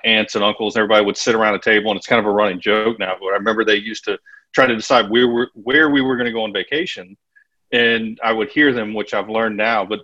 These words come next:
I would hear them before as they were laughing, joking, saying, "Well, we can't go there. That's eight inches away, you know, or that's twelve inches. Well, there's no way we're going,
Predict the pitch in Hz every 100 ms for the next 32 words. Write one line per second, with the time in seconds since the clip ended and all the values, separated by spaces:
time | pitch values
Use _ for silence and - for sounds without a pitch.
0 | - 104 101 123 113 107 101 - 131 127
1 | 107 107 101 95 _ _ 110 110 113 113
2 | 104 107 110 107 - 104 98 101 131 123
3 | 107 101 104 107 101 113 - 117 110 107
4 | 104 98 87 90 85 - _ _ - 113
5 | 104 104 107 101 104 117 - - 127 127
6 | 127 107 - 98 107 110 117 123 123 113
7 | 110 104 101 107